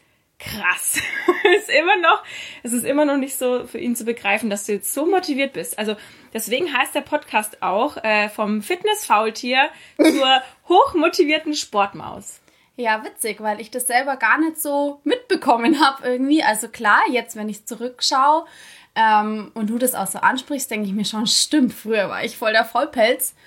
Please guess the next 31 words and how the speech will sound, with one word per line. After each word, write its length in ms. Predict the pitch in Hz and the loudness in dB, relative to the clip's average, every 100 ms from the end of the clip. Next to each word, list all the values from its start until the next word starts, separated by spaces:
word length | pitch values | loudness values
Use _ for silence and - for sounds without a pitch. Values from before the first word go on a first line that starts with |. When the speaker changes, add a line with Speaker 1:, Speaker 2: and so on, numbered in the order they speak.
| - _ - | -20 _ -10
Speaker 2:
und 120 | 202 | -2
hab 200 | 220 220 | -2 -2
irgendwie 300 | 233 220 220 | -4 -4 -6
fast 240 | 214 214 - | -8 -6 0
gar 120 | 190 | 0
nichts 220 | 285 - | 0 0
gemacht." 340 | 311 294 285 - | 2 4 2 -2
Also 180 | 208 | -10
Tennis 340 | 214 226 254 254 | -4 0 0 0
war 80 | 214 | -6
schon 160 | 220 | -2
immer 200 | 254 339 - | 0 0 -2
cool, 120 | 349 466 - | -4 -4 -4
aber 380 | - 208 208 208 | 2 4 4 2
da 140 | 208 208 | 0 -2
ging's 300 | 247 240 240 | 0 0 2
halt 160 | 214 | 0
irgendwie 440 | 208 220 220 214 202 | 0 -4 -4 -4 -6
mehr 320 | 196 190 202 | -4 -2 -4
spielerisch 840 | - 320 302 262 262 254 254 - | 0 2 4 2 4 4 4 0
und, 460 | - 208 202 196 - | -4 -6 -6 -8 -8
ähm, 520 | 196 190 190 190 190 - - | -4 -2 -2 -4 -8 -12 -12
das 160 | 208 | -8
ist 120 | 226 - | -4 0
einfach 280 | 220 220 | 0 0
was 120 | 190 185 | -4 -4
anderes. 500 | 220 339 359 480 - - - - - - | -2 -2 -4 -8 -12 -14 -20 -20 -20 -14
Und 500 | 214 208 202 202 - | -10 -10 -10 -14 -2
ja, 380 | 247 214 180 - | 2 4 2 -2
so 160 | - 233 | -6 -2
rückblickend, 840 | 262 311 339 339 370 339 320 - | -2 -2 -6 -4 -2 -2 -2 -8